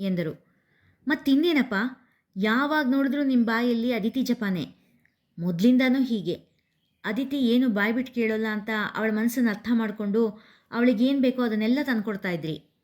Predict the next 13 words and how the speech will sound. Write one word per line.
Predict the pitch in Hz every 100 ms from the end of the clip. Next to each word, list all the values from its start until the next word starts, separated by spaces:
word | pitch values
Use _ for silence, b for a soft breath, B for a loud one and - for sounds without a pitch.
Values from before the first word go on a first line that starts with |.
| _ _ _ _ _
ನಾನ್ | 202 247 285 247
ಬಾಯ್ | 220 262
ಬಿಟ್ಟು | 285 254
ಕೇಳಿದ್ರೂ | 285 269 277
ನನಗ್ | 277 240 202
ಬಯಸಿದ್ | 226 226 240
ಸಿಗೋದ್ | - 214 208
ಕಷ್ಟ. | 175 - 151 - _ _ _ _ _ _ _ _
ಆದ್ರೆ | 170 190 196 175
ಈ | 170 - 226
ಸರಿ | 262 247
ಹಾಗಾಗೋದಕ್ | 220 196 185 180 190 185
ಬಿಡಲ್ಲ. | 180 165